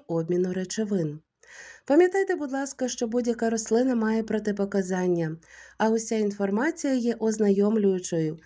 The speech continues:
та не закликає до самолікування.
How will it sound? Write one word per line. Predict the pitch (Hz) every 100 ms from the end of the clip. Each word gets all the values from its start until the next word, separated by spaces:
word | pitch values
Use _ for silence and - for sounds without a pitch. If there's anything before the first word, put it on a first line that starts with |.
| - _
та | 208 196
не | 190 277
закликає | 294 294 277 254 233 226 214
до | 165 202
самолікування. | - 180 190 185 175 185 170 175 175 165 156